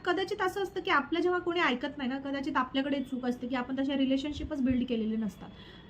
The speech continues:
तर, अ, अगोदर रिलेशनशिप चांगले बनवा. आपल्या आयुष्यात लोकं येत जात राहतात, ती नाती टिकवायला शिका. बऱ्याचदा मी पाहिले की खूप माझ्या मैत्रिणी आहेत ज्या सासूशी खूप क्लोज आहेत, तर, अ,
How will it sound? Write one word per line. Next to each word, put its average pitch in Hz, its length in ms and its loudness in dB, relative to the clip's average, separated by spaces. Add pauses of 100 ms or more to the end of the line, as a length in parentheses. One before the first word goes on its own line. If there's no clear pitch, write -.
(100)
तर, 359 220 4
अ, 226 140 -4 (1300)
अगोदर 247 220 2
रिलेशनशिप 233 520 0 (120)
चांगले 214 260 2
बनवा. 196 340 0 (580)
आपल्या 247 240 0
आयुष्यात 247 300 0
लोकं 247 240 -2
येत 247 180 2
जात 254 220 0
राहतात, 214 320 -2
ती 277 60 0
नाती 277 280 0
टिकवायला 311 440 2
शिका. 269 280 -2 (960)
बऱ्याचदा 311 400 6
मी 330 80 -2
पाहिले 247 320 4 (480)
की 247 380 4
खूप 349 120 4 (120)
माझ्या 262 240 4
मैत्रिणी 240 320 2
आहेत 208 220 0 (380)
ज्या 320 120 4
सासूशी 339 500 6 (100)
खूप 339 220 2
क्लोज 226 240 2
आहेत, 185 200 -2 (580)
तर, 311 200 2
अ, 320 220 2